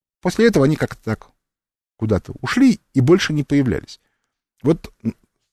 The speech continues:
давайте заниматься этим всерьез.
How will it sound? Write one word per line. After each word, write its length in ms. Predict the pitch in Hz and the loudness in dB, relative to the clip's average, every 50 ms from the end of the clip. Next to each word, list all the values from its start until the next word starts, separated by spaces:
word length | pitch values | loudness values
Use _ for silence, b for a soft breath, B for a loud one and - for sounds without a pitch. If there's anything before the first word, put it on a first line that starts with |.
| _ _ 107 | _ _ 2
давайте 480 | 107 135 151 220 277 311 - - 196 | 4 6 8 8 8 6 6 4 2
заниматься 800 | 139 113 131 160 180 175 170 175 214 262 294 - - - - 180 - - _ _ | 2 2 4 4 4 6 6 6 6 4 4 2 0 2 2 2 2 2 _ _
этим 480 | 196 240 277 247 - - 180 156 135 | 4 4 4 4 4 2 2 2 0
всерьез. 880 | - - - - 165 190 226 240 180 120 107 85 - - - - _ | -2 -4 -2 2 4 4 6 4 4 2 0 -2 -4 -8 -16 -20 _